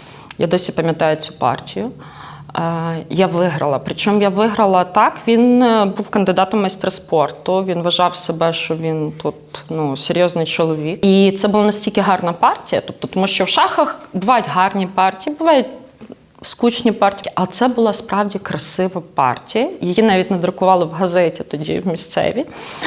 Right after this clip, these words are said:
е, з моєю фотографією, з, е, відповідно, нотацією партії. Це не тільки в шахах, це було всюди. Це було в університеті, хто-то як науковиця Доведи. А, на роботі це, де в тебе чотириста чоловіків,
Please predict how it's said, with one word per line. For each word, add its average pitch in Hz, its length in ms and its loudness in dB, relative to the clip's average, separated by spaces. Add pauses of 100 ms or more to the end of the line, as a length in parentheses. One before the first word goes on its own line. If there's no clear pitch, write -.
(300)
е, 175 120 2
з 160 80 -2
моєю 185 240 2
фотографією, 220 1080 0
з, 180 180 0
е, 165 640 2
відповідно, 175 440 -2
нотацією 165 600 0
партії. 208 680 0
Це - 160 -4
не 180 100 0
тільки - 300 -4
в - 40 -8
шахах, - 400 -2
це - 140 -2
було 175 180 0
всюди. 147 340 -4
Це - 160 -6
було 151 180 0
в 156 60 -2
університеті, 180 600 0
хто-то 190 320 -2
як 180 240 0
науковиця 196 920 2 (1300)
Доведи. 185 580 0 (500)
А, 156 600 2 (140)
на 185 180 2
роботі 247 380 2
це, 190 720 2 (120)
де 185 80 4
в 185 80 -8
тебе 175 680 2
чотириста 185 500 0
чоловіків, 175 420 -2